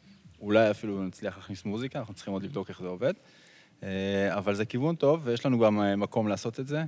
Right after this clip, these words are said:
יש מפיק טוב לעשות את זה איתו. אה, יש את הקהל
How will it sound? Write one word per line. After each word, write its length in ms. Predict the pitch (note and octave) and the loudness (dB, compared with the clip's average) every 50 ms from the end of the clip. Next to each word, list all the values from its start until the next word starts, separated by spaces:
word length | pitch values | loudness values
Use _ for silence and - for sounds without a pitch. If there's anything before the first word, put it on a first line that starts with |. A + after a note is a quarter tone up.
| C#3 - | -8 -10
יש 160 | A2 G#2 - | -12 -10 -8
מפיק 280 | A2+ G2+ - - C3 - | -8 -8 -4 -4 -6 -2
טוב 200 | - - A2 G#2 | -2 -2 0 0
לעשות 300 | G#2 G2 F#2+ - A2 G#2 | 0 -2 -2 -6 -8 -8
את 80 | A2+ G#2+ | -6 -4
זה 60 | A#2+ | -4
איתו. 300 | A#2 A#2+ - D3+ E3+ F#3 - - _ _ - - - - - - _ _ _ - - | -4 -4 -4 -4 -4 -4 -6 -12 _ _ -20 -20 -20 -20 -20 -20 _ _ _ -12 -8
אה, 60 | F#2+ F#2+ G2 G2 F#2+ F#2+ F#2+ F#2+ F#2+ G2 G#2 | -4 -2 0 0 2 2 0 0 0 0 0
יש 100 | A2 A#2 | 0 -2
את 80 | - - | -2 -6
הקהל 480 | B2 - - A2+ A#2 B2 C#3 C#3+ D3 | -4 0 2 4 4 4 4 2 0